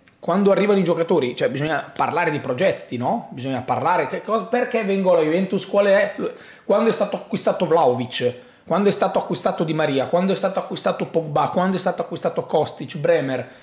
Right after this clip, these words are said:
ma che cosa gli si è detto a questi giocatori? "Venite alla Juve perché non ci sono i presupposti per vincere?"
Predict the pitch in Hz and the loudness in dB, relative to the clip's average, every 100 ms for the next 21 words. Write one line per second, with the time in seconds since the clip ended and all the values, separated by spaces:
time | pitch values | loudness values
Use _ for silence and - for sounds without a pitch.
0 | - - - 175 208 233 - 240 147 127 | -20 -16 -10 -4 0 2 2 0 0 -2
1 | 127 127 127 127 120 120 113 - _ _ | -4 -8 -6 -6 -4 -4 -6 -12 _ _
2 | - 151 208 220 185 196 214 208 208 185 | -4 0 2 4 4 4 4 4 2 2
3 | 196 196 - 196 190 196 185 185 196 - | 2 0 0 0 0 0 0 2 0 0
4 | - 165 156 202 - 175 123 - | -2 -2 0 -2 0 2 0 -4